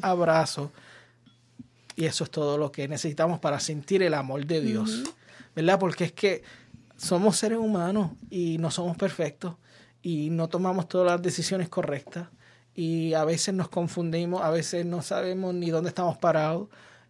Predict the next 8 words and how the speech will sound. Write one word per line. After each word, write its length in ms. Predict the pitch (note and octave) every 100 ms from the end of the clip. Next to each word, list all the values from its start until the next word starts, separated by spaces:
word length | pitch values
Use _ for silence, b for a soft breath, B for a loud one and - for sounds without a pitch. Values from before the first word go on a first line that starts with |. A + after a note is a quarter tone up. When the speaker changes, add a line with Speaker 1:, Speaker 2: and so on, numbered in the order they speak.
| -
Speaker 1:
y, 680 | E3+ D#3+ D#3+ D#3 D3+ D3+ - _ _ -
y 100 | F#3
la 160 | F3+
gente 320 | E3 A3 B3
en 160 | G#3+ F#3+
vez 100 | F#3+
de 60 | G#3
ayudarnos 600 | G#3 A3 A3+ A3+ G#3+ G3+